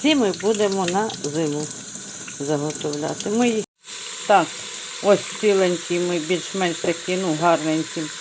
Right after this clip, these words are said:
поменше ми відібрали. І ще ставимо їх відварювати на двадцять хвилиночок. Так, рижики починають закипати, то ми давайте добавимо сільки. От.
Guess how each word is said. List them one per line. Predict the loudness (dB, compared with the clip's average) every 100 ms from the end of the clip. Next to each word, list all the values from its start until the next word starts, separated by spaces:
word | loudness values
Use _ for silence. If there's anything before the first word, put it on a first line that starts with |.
| -10 -10 -8 0
поменше | 2 4 2 0 -2
ми | 0 0
відібрали. | -2 -2 -2 2 6 6 4 0
І |
ще | 0 -2
ставимо | 2 4 4 2
їх | -2 -4
відварювати | -4 2 2 4 2 2 0
на | -2
двадцять | 0 0 0 -2 -8
хвилиночок. | -8 -6 -6 -6 -6 -6 -8 -8 -8 -10 -10 -10 -10 -10 -10 -12 -14 _ -10
Так, | -8 -6 -2
рижики | 2 2 0 -6 -4
починають | -4 -4 -4 -4 -4 -6
закипати, | -8 -6 -4 2 4 4 0 -6 -6 -10 -12
то | -8
ми | -6 -6
давайте | -4 -2 -2 -4 -6
добавимо | -6 -6 -2 -2 -4 -6 -6
сільки. | -8 -10 -8 -8 -10 -16 -8 -6 -6 -8 -16 -16 -18 -20 -20 -18
От. | -12 -10 -10